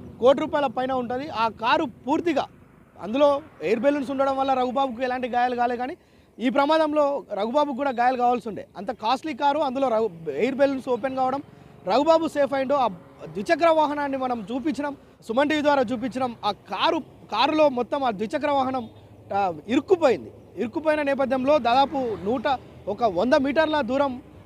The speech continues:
లాక్కు వెళ్ళి అక్కడ ఆగడంతో ఏదైతే జనార్దన్ రావు అనే మృతుడు ఉన్నాడో ఆయన దానిపైన నాలుగు పల్టీలు కొట్టి డివైడర్ మీద పడడంతో బయటికి రక్తపు చుక్క రాలే, కానీ మొత్తం పూర్తిగా లోపల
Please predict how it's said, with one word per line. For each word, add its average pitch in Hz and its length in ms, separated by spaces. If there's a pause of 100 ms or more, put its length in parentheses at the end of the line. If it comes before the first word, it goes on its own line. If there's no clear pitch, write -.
లాక్కు 254 320
వెళ్ళి 294 280
అక్కడ 262 260 (220)
ఆగడంతో 269 600 (1200)
ఏదైతే 277 560 (100)
జనార్దన్ 302 400
రావు 294 120
అనే 269 120
మృతుడు 247 340
ఉన్నాడో 262 340 (140)
ఆయన 220 180
దానిపైన 269 480 (280)
నాలుగు 285 320
పల్టీలు 285 420
కొట్టి 285 260
డివైడర్ 262 400
మీద 262 120
పడడంతో 240 540 (440)
బయటికి 294 440
రక్తపు 320 360
చుక్క 311 220
రాలే, 285 260
కానీ 285 180
మొత్తం 262 400
పూర్తిగా 269 500
లోపల 247 400